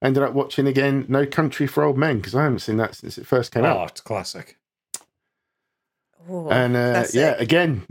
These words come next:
Speaker 1: uh, another neo-Western crime thriller, written, directed by the Coen brothers, um, based on Cormac McCarthy's novel of the same, starring Tommy Lee Jones, Javier Bardem, and Josh Brolin.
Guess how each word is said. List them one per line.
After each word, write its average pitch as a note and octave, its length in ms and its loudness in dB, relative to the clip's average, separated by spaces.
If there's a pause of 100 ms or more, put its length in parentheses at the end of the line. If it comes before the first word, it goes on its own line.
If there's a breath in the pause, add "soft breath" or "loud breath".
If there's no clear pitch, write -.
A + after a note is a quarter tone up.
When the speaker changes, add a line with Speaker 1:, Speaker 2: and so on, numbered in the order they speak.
Speaker 1:
uh, A#2+ 320 2
another A#2+ 260 0
neo-Western B2 520 0
crime D3+ 260 2
thriller, E3 500 0
written, B2 180 0
directed B2 360 0
by B2 100 4
the A#2 80 0
Coen D3+ 320 2
brothers, D#3 680 0 (120)
um, A2 600 0 (260)
based A2+ 280 0
on A2+ 220 2
Cormac A2+ 320 -2
McCarthy's G#2+ 580 -2
novel G#2+ 300 0
of F#2+ 140 -6
the - 60 -20
same, C3+ 420 0 (460)
starring A#2+ 280 2
Tommy C3+ 240 2
Lee B2 140 2
Jones, C#3+ 680 2
Javier B2+ 400 2
Bardem, C3+ 480 2
and A2 100 -2
Josh - 280 -4
Brolin. C3+ 460 2